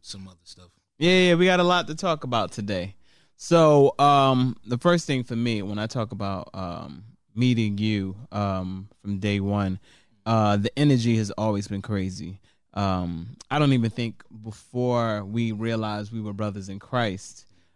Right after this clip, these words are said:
Speaker 2: but we also, um, just bonded on the nightlife s-,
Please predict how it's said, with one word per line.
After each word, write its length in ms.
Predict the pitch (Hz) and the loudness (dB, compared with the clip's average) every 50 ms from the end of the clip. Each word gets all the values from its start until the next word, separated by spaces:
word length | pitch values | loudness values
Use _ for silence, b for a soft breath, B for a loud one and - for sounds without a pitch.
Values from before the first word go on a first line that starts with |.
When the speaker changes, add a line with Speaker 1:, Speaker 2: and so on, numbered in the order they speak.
| _ _ - | _ _ -6
Speaker 2:
but 320 | 113 110 107 101 98 - | -4 -2 -2 -2 -4 -4
we 220 | - 113 113 110 | -4 -4 -2 0
also, 720 | 110 110 110 107 - - - 113 107 104 101 98 98 95 - - | 0 -2 -2 -4 -6 -8 -8 -8 -6 -6 -6 -8 -10 -12 -14 -12
um, 600 | 98 101 95 95 92 92 92 90 90 87 95 - _ _ _ _ _ _ _ | -12 -10 -10 -10 -10 -10 -12 -14 -14 -16 -18 -20 _ _ _ _ _ _ _
just 240 | - 117 110 104 104 | -8 -6 -6 -6 -4
bonded 460 | 101 113 110 113 110 104 110 110 101 | -2 -2 0 0 -2 -4 -4 -6 -8
on 440 | - - 107 107 104 104 101 101 101 | -8 -10 -10 -8 -8 -8 -8 -8 -8
the 80 | 104 107 | -6 -4
nightlife 480 | 113 127 143 139 117 107 101 98 92 - _ | -4 -4 -4 -4 -6 -6 -8 -8 -12 -16 _
s-, 160 | - - - | -20 -20 -20